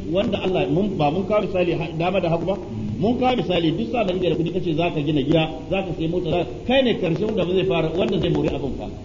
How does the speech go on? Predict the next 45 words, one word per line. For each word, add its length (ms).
Mutane 340
za 140
su 80
mora 240
kafin 340
kai. 120
To 80
sai 140
aka 260
san 120
haka 180
ya 80
zo 120
Najeriya, 460
shugaban 420
kasa 300
ko 140
gwamna 400
ko 80
ministoci 600
ko 80
kwamishinoni 800
ko 60
camomi, 380
waɗanda 360
dukiyar 440
ke 180
hannunsu, 360
su 100
ne 140
suke 240
daɗa 240
rikewa, 480
suna 220
fa'idantu, 440
suna 240
mora, 400
talaka 240
kuma 160
yana 260
kallo 260
ba 140
yadda 240
zai 160
yi. 0